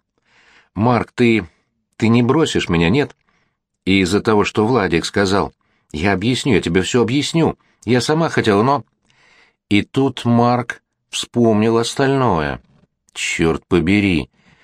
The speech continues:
Голос Владика снова зазвучал у него в голове. «Ты думаешь, она что, святая? Да она трахалась со всем училищем». Вика смотрела ему прямо в глаза, с ужасом, отчаянием и надеждой.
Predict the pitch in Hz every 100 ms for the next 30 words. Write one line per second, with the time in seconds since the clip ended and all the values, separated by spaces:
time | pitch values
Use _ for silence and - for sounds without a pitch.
0 | _ 85 78 92 92 - 92 107 98 95
1 | 98 113 104 90 85 82 92 - 90 87
2 | 90 90 78 92 101 98 87 67 _ _
3 | _ _ - 85 80 87 90 90 87 90
4 | - 85 85 90 127 139 117 71 - _
5 | _ _ - 90 120 123 139 127 113 101
6 | 98 - 107 - 107 117 - 90 78 -
7 | 80 69 - _ _ _ _ _ _ _
8 | _ _ _ _ _ _ _ _ _ _
9 | _ _ _ - 92 107 104 95 101 95
10 | 98 95 95 101 101 98 92 104 107 107
11 | 113 95 _ _ _ - - 90 95 85
12 | 78 - 76 80 - 92 87 87 87 87
13 | 82 _ _ - 92 104 95 98 80 71
14 | 73 71